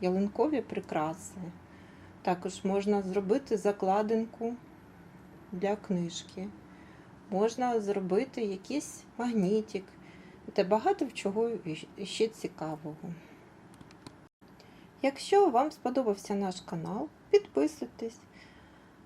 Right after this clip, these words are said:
на наш канал, щоб слідкувати за різними ін-, цікавими новинками,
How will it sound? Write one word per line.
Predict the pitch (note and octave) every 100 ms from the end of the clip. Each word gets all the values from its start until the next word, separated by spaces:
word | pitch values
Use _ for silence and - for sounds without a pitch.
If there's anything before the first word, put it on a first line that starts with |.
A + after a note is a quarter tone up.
| -
на | A#3
наш | A#3 A3
канал, | - G#3 G#3 G3+ G3+ G#3+ - -
щоб | - C4
слідкувати | - A3 - G#3+ F#3+ E3 D#3+ F3+ E3 - - - -
за | F#3 G3 F3+ F#3 -
різними | A3 G#3+ A#3 A3 G3 F3+ E3+ F3 - - - - - - -
ін-, | G#3 F#3+ -
цікавими | - A#3 - G3+ E3+ E3 D#3+ D#3+ E3+ - - - -
новинками, | F3+ F#3 E3+ A3+ D4 B3 A#3+ G#3+